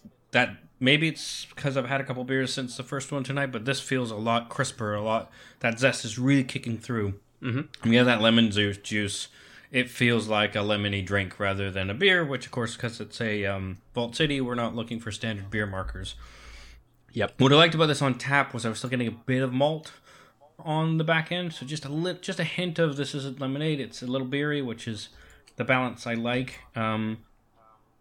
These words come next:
Speaker 1: here I'm getting a,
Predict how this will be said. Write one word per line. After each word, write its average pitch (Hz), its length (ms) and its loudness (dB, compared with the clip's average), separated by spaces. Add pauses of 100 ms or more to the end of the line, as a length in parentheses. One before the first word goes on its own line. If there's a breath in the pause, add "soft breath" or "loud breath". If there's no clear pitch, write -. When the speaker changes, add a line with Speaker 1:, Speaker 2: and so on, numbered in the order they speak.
(1900)
Speaker 1:
here 156 240 8
I'm 143 80 8
getting 131 180 6
a, 104 160 0